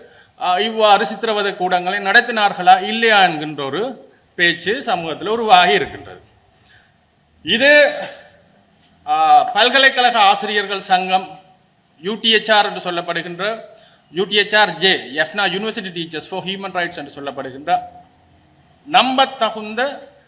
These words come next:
சர்வதேச ரீதியில் ஏற்றுக்கொள்ளப்பட்ட மார்ட்டின் ஏர்னல்ஸ் என்று சொல்லப்படுகின்ற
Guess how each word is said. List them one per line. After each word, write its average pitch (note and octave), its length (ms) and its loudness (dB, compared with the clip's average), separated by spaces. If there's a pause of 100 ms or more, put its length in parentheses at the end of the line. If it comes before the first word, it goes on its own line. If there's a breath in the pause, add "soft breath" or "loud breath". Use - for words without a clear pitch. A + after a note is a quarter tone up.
சர்வதேச B3 680 0
ரீதியில் A3 380 -2
ஏற்றுக்கொள்ளப்பட்ட G3 1080 -4 (800 soft breath)
மார்ட்டின் B3 560 2
ஏர்னல்ஸ் A#3+ 320 2
என்று A3 180 -2
சொல்லப்படுகின்ற G#3 960 -4